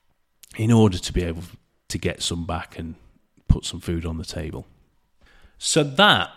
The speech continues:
brings me on to my fourth and final date, which is the twenty-fourth of May two thousand sixteen.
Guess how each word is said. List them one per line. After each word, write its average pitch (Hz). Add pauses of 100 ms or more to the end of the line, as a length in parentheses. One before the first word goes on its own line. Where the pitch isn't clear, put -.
(280)
brings 127
me 120
on 113
to 110
my 107
fourth 113
and 98
final 120 (840)
date, 85 (320)
which 104
is 107
the 113
twenty-fourth 147
of 123
May 110
two 107
thousand 95
sixteen. -